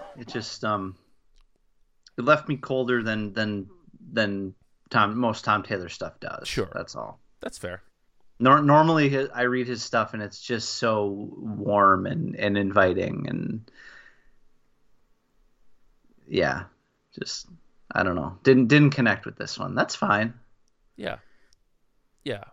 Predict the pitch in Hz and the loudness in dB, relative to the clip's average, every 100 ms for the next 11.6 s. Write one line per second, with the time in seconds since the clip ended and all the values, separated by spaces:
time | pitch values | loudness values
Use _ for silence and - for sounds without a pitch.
0 | _ - - - - 143 - 143 139 156 | _ -18 -18 -18 -10 -10 -8 -10 -6 -6
1 | 117 107 104 107 113 107 135 127 110 98 | -4 -8 -8 -10 -10 -10 -8 -6 -8 -14
2 | 110 - 107 117 117 113 101 101 - - | -20 -16 -10 -8 -8 -10 -12 -16 -16 -14
3 | 101 101 104 - 95 92 104 98 95 76 | -8 -6 -8 -10 -12 -12 -12 -12 -16 -16
4 | 90 110 101 - - _ _ _ _ _ | -14 -10 -10 -12 -20 _ _ _ _ _
5 | - 104 95 90 98 95 92 - - - | -8 -6 -6 -8 -8 -8 -10 -14 -20 -20
6 | _ _ _ _ - _ 101 117 120 110 | _ _ _ _ -20 _ -10 -4 -4 -6
7 | 95 123 113 107 - - - - - - | -10 -6 -6 -6 -14 -18 -20 -20 -20 -18
8 | - 151 156 147 123 127 123 - 117 - | -10 -8 -8 -6 -8 -6 -8 -8 -12 -8
9 | 107 110 107 95 104 - 104 92 92 87 | -6 -6 -6 -8 -10 -10 -16 -14 -10 -10
10 | 85 92 - - 95 92 90 107 104 104 | -10 -12 -16 -6 -6 -6 -8 -6 -4 -4
11 | 101 92 95 92 92 90 | -4 -6 -6 -8 -10 -16